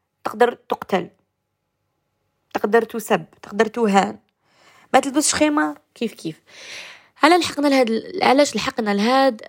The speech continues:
آه، المرحلة؟ ما كان السبب في هاد الشيء؟ وهل من عندنا الصلاحية إنه إحنا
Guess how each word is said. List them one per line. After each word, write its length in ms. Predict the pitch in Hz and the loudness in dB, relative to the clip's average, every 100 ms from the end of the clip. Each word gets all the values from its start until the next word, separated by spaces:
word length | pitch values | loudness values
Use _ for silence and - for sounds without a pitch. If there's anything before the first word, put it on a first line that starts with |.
| - | -4
آه، 640 | 190 - 85 - - 64 | -2 -2 -4 -6 -10 -4
المرحلة؟ 580 | 208 220 220 190 175 170 _ _ _ _ _ - | 0 0 0 -2 -2 -4 _ _ _ _ _ -2
ما 140 | 233 | 0
كان 200 | 240 226 | 0 -2
السبب 300 | 196 - 190 | -6 -8 -8
في 140 | 165 185 | -8 -8
هاد 100 | 165 | -8
الشيء؟ 280 | - - - _ _ _ _ _ _ _ _ - - - | -10 -16 -18 _ _ _ _ _ _ _ _ -20 -6 2
وهل 300 | 226 359 330 | 6 6 4
من 240 | 277 262 240 | 0 -2 -2
عندنا 280 | 254 262 226 | -2 0 0
الصلاحية 760 | 220 214 214 - 247 196 220 - _ - | 2 2 2 2 2 2 0 -4 _ -4
إنه 200 | 226 226 | -2 0
إحنا 420 | 226 - 220 226 | -2 2 2 2